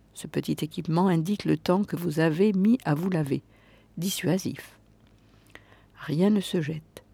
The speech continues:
L'eau peut être facilement réutilisée.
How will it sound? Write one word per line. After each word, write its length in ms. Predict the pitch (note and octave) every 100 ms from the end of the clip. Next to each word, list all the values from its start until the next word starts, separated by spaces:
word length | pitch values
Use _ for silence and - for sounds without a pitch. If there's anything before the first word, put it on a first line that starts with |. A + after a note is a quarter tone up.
| _ - - _ -
L'eau 220 | F#3+ G#3 -
peut 140 | - C#3
être 340 | E3 F3 - -
facilement 680 | - F3+ - D#3+ D#3 G3
réutilisée. 720 | D#3 E3+ F3 - C3 D#3 C#3